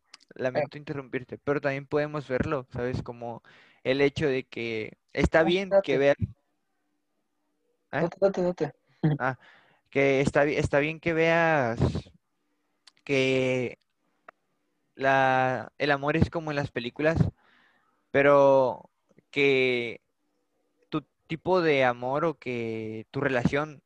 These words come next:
Speaker 1: va a ser otro tipo de película, ¿sabes? Podemos verlo así, de que cada relación es una película y, ok, puedes tener una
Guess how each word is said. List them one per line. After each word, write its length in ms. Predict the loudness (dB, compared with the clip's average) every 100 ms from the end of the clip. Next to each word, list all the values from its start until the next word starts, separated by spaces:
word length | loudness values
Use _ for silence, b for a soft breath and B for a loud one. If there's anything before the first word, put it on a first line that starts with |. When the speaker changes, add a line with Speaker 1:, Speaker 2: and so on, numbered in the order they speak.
| 0
Speaker 1:
va 80 | 4
a 20 |
ser 180 | 6 4
otro 240 | -4 -6
tipo 320 | -10 -8 -4
de 100 | -2
película, 680 | -4 -6 -6 -8 -10 -10 -6
¿sabes? 300 | -6 -6 -8 -12 -16 b b b b _ _ _ -2
Podemos 320 | 0 0 0
verlo 200 | 0 2
así, 220 | 2 0
de 140 | -2 -4
que 100 | -4
cada 260 | 4 4 4
relación 420 | 0 -4 -6 -10
es 140 | -10
una 160 | -8 -8
película 560 | -6 -10 -8 -10 -8
y, 200 | -10 -8
ok, 180 | -8 -4 -6 -6 _ _ -2
puedes 320 | 0 2 0
tener 240 | -4 -10
una 400 | -8 -4 -4 -6